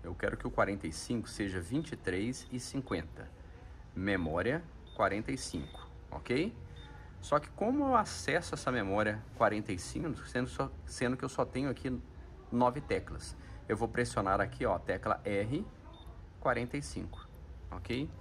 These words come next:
Aí ele busca aquele preço que tá cadastrado na memória quarenta e cinco. E assim você pode ir fazendo até pressionar, ó, completar as noventa e nove memórias. Um exemplo, eu vou colocar aqui no oitenta e nove, é, valor de doze reais. Memória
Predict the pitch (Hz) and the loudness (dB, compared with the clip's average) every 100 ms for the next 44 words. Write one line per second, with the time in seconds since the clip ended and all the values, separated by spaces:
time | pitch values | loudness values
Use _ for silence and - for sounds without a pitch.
0 | - - 113 110 139 117 107 - 117 123 | -14 0 2 4 2 0 -2 -2 -4 -4
1 | 131 98 98 - - 113 113 110 - 95 | -4 -4 -4 -4 -4 -2 0 -2 -2 0
2 | 85 101 101 98 90 95 104 107 135 - | 0 0 -4 -2 -2 -2 -2 -4 -6 -8
3 | 82 76 - - - - - 180 190 - | -8 -10 -12 -16 -16 -12 -2 0 0 0
4 | 156 175 175 - 120 123 156 131 110 123 | 0 0 -2 2 2 2 2 2 2 0
5 | 160 - - - 147 147 131 131 147 - | -2 -6 -14 -2 2 4 2 2 0 2
6 | 151 104 110 135 - - - 95 - - | 2 4 2 0 -8 -14 2 2 2 -6
7 | - - 120 117 104 104 117 113 101 113 | -4 -2 4 4 6 6 6 4 2 2
8 | 135 117 95 104 113 98 85 87 117 101 | 0 4 4 4 0 2 2 2 0 -2
9 | 85 98 107 98 95 92 - 87 92 92 | -2 -2 -4 -4 -2 -2 0 -2 0 -2
10 | 87 98 101 92 104 123 85 - - - | 0 -2 -2 0 2 0 -2 -10 -14 -16
11 | - - - 92 98 95 92 92 101 101 | -14 -14 -4 2 4 4 4 2 0 -2
12 | 87 98 107 110 107 80 55 - - - | -2 -2 -2 -2 -2 -2 -4 -8 -12 -12
13 | - - - - - - - - - - | -14 -16 -16 -16 -16 -16 -16 -16 -16 -16
14 | - - 85 87 80 76 85 120 | -16 -8 -4 -2 -2 0 0 0